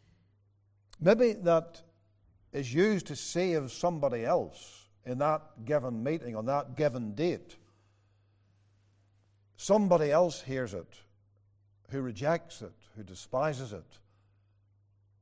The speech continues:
who holds on to his or her sin and is eventually lost. And in that sense, it becomes a savor of death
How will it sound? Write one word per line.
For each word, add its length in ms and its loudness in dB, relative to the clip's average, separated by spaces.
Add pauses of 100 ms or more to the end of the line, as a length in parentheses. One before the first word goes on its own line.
(200)
who 100 -12
holds 260 0
on 240 4
to 80 -4
his 200 -2
or 80 -6
her 240 -6
sin 540 -6 (880)
and 100 -6
is 100 -10
eventually 520 -4
lost. 680 -10 (580)
And 100 -4
in 60 -2
that 200 2
sense, 240 -4
it 80 -12
becomes 320 -6
a 60 -10
savor 540 -6
of 240 -14
death 440 -6